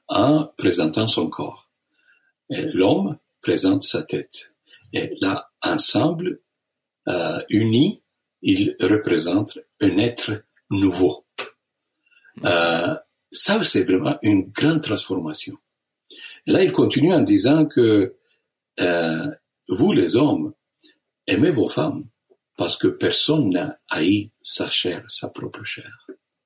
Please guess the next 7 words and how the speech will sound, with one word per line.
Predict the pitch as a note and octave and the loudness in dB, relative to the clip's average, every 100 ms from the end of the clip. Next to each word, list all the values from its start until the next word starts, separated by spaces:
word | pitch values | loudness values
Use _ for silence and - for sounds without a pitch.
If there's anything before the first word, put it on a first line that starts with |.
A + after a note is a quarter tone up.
| _ - | _ -12
Hein ? | - - _ _ _ - - | -12 -14 _ _ _ -20 -6
On | - G#2+ | 0 2
ne | G#2+ | 2
peut | G#2+ | 0
pas | - F#2+ | 0 0
exister | G#2+ - - - G2 G2 - _ | -2 -2 -4 0 0 0 -4 _
sans | - - - D3+ | -6 -4 -4 -6